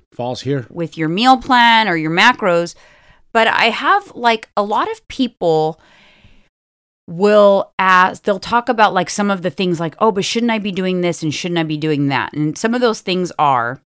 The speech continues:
Speaker 1: Mm-hmm.
Speaker 2: like, "Shouldn't I, should I not eat after seven o'clock at night?" Should I fast? I heard that I'm supposed to fast. Or should I use smaller plates? Um, I, I heard that I'm not supposed to be snacking,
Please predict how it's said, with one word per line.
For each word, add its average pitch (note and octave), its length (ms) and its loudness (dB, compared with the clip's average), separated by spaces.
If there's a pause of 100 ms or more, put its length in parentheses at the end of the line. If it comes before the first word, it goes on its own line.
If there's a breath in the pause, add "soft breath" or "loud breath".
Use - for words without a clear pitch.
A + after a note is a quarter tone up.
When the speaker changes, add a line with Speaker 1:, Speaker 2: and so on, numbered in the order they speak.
Speaker 1:
Mm-hmm. - 280 -20
Speaker 2:
like, D3+ 400 -2
"Shouldn't A#3+ 360 2
I, G#3+ 200 2
should G#3+ 200 0
I F3+ 80 4
not F3+ 420 4
eat F#3+ 220 -6
after E3 280 -4
seven D3+ 300 -2
o'clock C3+ 440 -4
at - 100 -14
night?" B2+ 320 -12 (840 soft breath)
Should - 280 -2
I E3+ 340 4
fast? C#3 640 -2
I D#3 80 2
heard F3 220 -4
that F3 80 0
I'm E3 80 0
supposed E3+ 220 -6
to D#3 40 -6
fast. C3 500 -4
Or E3+ 260 -4 (240 soft breath)
should G3 200 -2
I F3+ 40 2
use F3+ 280 -2
smaller F3 460 0
plates? - 720 -6 (460 soft breath)
Um, D3 500 -2
I, D#3+ 200 -2
I E3 120 -2
heard F3+ 180 -4
that F3 80 -2
I'm E3 160 0
not F3+ 220 4
supposed F#3 360 -2
to F3 60 -4
be D#3+ 120 -6
snacking, D3 840 -2